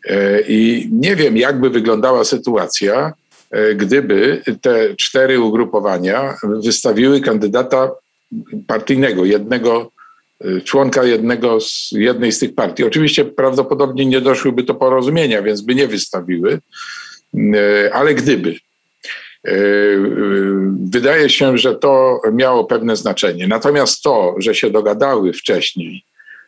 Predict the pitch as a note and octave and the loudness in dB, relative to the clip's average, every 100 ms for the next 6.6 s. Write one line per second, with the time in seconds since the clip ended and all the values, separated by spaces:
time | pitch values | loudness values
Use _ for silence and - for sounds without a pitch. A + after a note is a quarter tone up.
0 | - - G#2 A2+ G#2 A#2 G#2 C3 D3 G#2+ | -6 0 2 2 0 0 2 2 2 0
1 | G2+ F#2+ F2+ F#2+ F2 F2+ E2+ D#2 - G2+ | 0 0 0 -2 -2 -2 -2 -4 -6 -4
2 | C3+ D#3+ _ - - - _ G#2 A2 B2 | -4 -6 _ -20 -20 -20 _ 0 2 4
3 | C#3 C#3+ C#3+ F#3 A3+ G3+ D#3 E3+ F#3 F#3+ | 4 2 2 2 2 2 2 0 0 -2
4 | F#3 D3+ D3+ F#3+ G3+ A3 A2 E2+ - - | 0 2 2 2 2 2 2 -2 -10 -14
5 | _ - - - - _ - G2+ G2+ G2+ | _ -20 -18 -20 -20 _ -4 0 2 0
6 | G2+ G2 - A#2 A#2 | -2 -6 -4 0 0